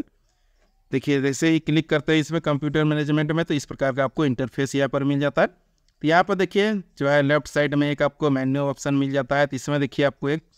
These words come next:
स्टोरेज का ऑप्शन मिलता है, इसमें देखिए आपको एक डिस्क मैनेजमेंट का यहाँ पर आपको ऑप्शन मिल जाता है। तो इस ऑप्शन में आपको यहाँ पर क्लिक करना है।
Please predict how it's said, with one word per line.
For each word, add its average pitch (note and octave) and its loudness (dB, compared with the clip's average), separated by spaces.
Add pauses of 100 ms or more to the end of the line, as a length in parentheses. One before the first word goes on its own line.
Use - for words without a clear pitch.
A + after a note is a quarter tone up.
(360)
स्टोरेज C#3 -2
का D3 2
ऑप्शन D3 -2
मिलता D3 0
है, D#3 4
इसमें D#3+ -2
देखिए D3+ 0
आपको C#3+ -2
एक D3 -2
डिस्क C3+ -4
मैनेजमेंट C3 0
का C3+ -2
यहाँ B2+ -2
पर C3 -2
आपको F#3+ -2 (560)
ऑप्शन C#3+ 0
मिल C3+ 2
जाता B2 -2
है। C#3 0
तो C#3+ -6
इस F3+ 0
ऑप्शन E3+ 0
में E3+ 2
आपको E3 0
यहाँ D#3 0
पर - -4
क्लिक - -4
करना A2+ -2
है। A#2+ -10